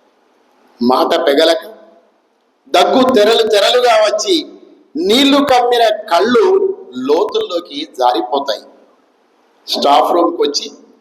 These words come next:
అలా తలపట్టు కూర్చుంటే చాలు, స్టాఫ్ రూమ్కి వచ్చి అలా తలపట్టు కూర్చుంటే చాలు, తాతలే కాదు, పద్నాలుగు లోకాలు దిగొచ్చి గిర్రున తిరుగుతుంటాయి. ముప్పై ఏళ్ల సర్వీస్కి ప్రతిఫలంగా,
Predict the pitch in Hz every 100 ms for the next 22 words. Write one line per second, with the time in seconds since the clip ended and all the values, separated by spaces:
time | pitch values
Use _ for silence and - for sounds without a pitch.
0 | _ - 143 143 143 135 - 170 170 165
1 | - 147 147 143 139 - 113 - - -
2 | _ _ _ _ _ _ - - 175 208
3 | 214 240 233 220 214 208 175 156 - -
4 | _ _ - 160 175 143 - - - _
5 | _ 170 202 247 247 240 247 240 233 226
6 | 208 208 190 175 156 - - - _ -
7 | - 156 190 208 202 196 175 160 139 -
8 | - - _ _ - 147 151 185 170 165
9 | 156 156 - 143 147 170 156 156 156 -
10 | 139 - 151 165 - 160 156 143 143 131
11 | - 143 131 - - - - _ _ _
12 | _ _ _ _ _ _ _ _ _ -
13 | - - - 131 139 139 160 156 151 143
14 | 143 165 147 196 - - - - 143 -
15 | 165 156 151 151 -